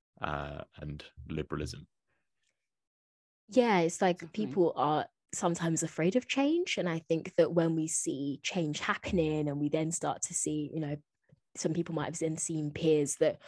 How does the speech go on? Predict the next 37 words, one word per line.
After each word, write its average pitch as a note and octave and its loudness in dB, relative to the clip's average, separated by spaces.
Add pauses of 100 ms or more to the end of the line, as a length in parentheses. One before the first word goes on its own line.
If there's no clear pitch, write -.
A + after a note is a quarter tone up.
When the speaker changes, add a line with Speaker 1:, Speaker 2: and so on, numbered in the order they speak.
(160)
Speaker 2:
they F3 8
might E3+ 6
have D#3+ 0
thought D#3 4
in D#3 -2
their C3+ 0
heads F3+ -2
that C3 -2
they C#3+ 0
were C#3+ -2
superior G3+ 4
to - -6
them, C#3 -6 (240)
or D#3 6
that - -6
they C#3+ 2
were C#3+ 4
once D3 0
people D#3+ -6
that - -2
lived D3+ -2 (200)
in, D3 0
in D#3 -2
former D#3+ 4
colonies. D#3 2
And D#3 0
then D#3 2
when F3 4
that - 2
person E3 -2
then D3 0
becomes D#3 0 (840)
your D#3+ 4
peer, D#3 4 (240)
they D#3 4
may D#3 2
then D#3 2